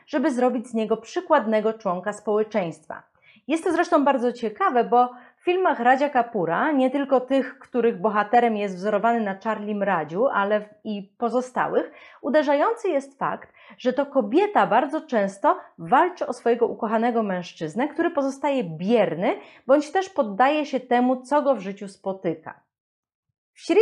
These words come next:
Char Sobis to zatem ukochana Radziu Widya musi go uratować, bo bez niej Radziu nie da sobie rady.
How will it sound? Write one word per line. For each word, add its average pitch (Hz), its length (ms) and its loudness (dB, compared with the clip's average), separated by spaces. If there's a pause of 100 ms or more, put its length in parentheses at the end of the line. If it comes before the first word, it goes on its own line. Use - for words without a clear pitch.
(100)
Char 415 160 4
Sobis 196 580 -4 (340)
to 320 140 4
zatem 339 420 4
ukochana 285 600 -2
Radziu 254 360 2
Widya 190 720 -4 (260)
musi 339 340 0
go 285 120 4
uratować, 262 1120 -2
bo 233 100 6
bez 349 400 0
niej 240 440 -2
Radziu 294 360 2
nie 262 200 2
da 269 100 0
sobie 226 280 -4
rady. 151 400 -4